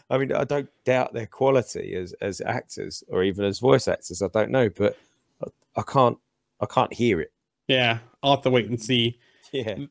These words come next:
Speaker 2: The film is gonna be a prequel film about the origins of the conflict between the Autobots and Decepticons, which was, is a cool concept.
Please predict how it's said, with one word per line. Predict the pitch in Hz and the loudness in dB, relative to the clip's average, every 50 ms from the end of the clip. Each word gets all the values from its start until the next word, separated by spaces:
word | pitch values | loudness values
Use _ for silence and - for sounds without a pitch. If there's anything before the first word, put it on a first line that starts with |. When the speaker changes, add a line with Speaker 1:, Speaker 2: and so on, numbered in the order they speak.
| _ _ _ _ _ - | _ _ _ _ _ -6
Speaker 2:
The | 147 131 143 156 139 | 0 4 4 4 4
film | 127 - - 175 202 220 214 | 2 6 6 8 8 10 8
is | 180 | 8
gonna | 165 185 180 | 8 6 6
be | 175 180 156 | 6 6 6
a | 131 123 | 4 2
prequel | - - 175 190 185 - 214 208 190 | 4 6 6 6 8 6 6 6 6
film | - - 196 196 202 | 4 4 6 6 8
about | 190 170 170 | 6 6 6
the | - 139 - _ | 4 -2 -2 _
origins | 151 160 175 180 170 175 190 185 180 | 6 8 8 8 8 8 6 6 6
of | 156 147 127 | 2 2 4
the | 131 127 | 2 2
conflict | 131 - - 156 156 170 175 170 - 175 175 175 - | 2 0 0 4 4 4 4 4 4 4 4 4 2
between | 151 - - 165 156 | -2 2 4 4 4
the | 139 - | 4 4
Autobots | - 127 135 143 156 135 131 143 143 147 147 - - | 4 4 4 6 6 4 6 6 4 4 4 0 -2
and | 147 131 | 0 0
Decepticons, | 123 117 - 139 131 127 127 - - 123 120 131 | 0 0 -2 -6 -6 -6 -8 -8 -8 -6 -4 -4
which | 131 143 | -2 -2
was, | 139 127 | -4 -4
is | - - 139 | -4 -4 -6
a | - | 2
cool | - 262 262 | 4 4 6
concept. | - 247 247 269 240 - - 165 151 143 123 - - | 8 8 8 8 6 8 8 8 8 8 6 0 -8